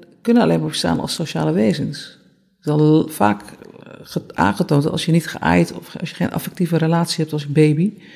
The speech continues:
gaat het mis. Je kan gewoon, gewoon doodgaan aan geen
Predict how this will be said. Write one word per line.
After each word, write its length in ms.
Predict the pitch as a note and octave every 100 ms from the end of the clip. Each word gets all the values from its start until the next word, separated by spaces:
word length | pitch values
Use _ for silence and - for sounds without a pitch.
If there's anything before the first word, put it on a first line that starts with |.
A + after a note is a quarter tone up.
| - - -
gaat 180 | - A3+
het 100 | C#3+
mis. 380 | E3+ A3+ E3+ -
Je 60 | -
kan 160 | D#3
gewoon, 260 | D#3 D3+ -
gewoon 220 | D3+ D3+
doodgaan 460 | - A#3+ - D#3 -
aan 360 | D3 C#3+ D3 - - _ _
geen 680 | _ - - E3+ D3+ C#3